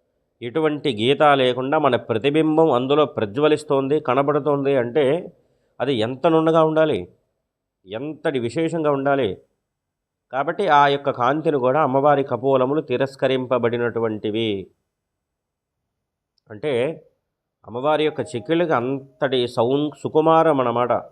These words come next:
సామాన్యంగా గులాబీ రేకు తీసుకు-, గులాబీ పువ్వు తీసుకుని అది ఎంత సుకుమారంగా ఉంటుందో,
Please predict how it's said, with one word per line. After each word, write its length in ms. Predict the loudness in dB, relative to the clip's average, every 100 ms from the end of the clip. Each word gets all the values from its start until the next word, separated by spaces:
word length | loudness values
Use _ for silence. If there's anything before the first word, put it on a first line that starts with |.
| _ _ _ _ _ _ _ _ _
సామాన్యంగా 520 | -8 -4 -2 -2 0
గులాబీ 720 | 0 -2 -2 4 6 6 4
రేకు 240 | 2 2 -2
తీసుకు-, 440 | -6 -6 -8 -4
గులాబీ 320 | 2 4 2
పువ్వు 160 | -2 -4
తీసుకుని 320 | -6 -6 -4
అది 120 | -2
ఎంత 280 | -2 -2 -6
సుకుమారంగా 580 | -8 -4 0 2 2 0
ఉంటుందో, 460 | -2 -4 -4 -6